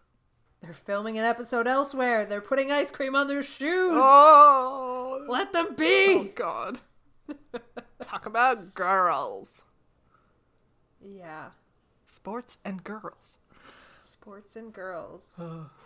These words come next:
Speaker 1: And artichokes.
Speaker 2: <laughs>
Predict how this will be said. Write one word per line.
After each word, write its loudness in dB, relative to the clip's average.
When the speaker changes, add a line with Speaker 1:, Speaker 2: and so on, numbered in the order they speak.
Speaker 1:
And -20
artichokes. -20
Speaker 2:
<laughs> -10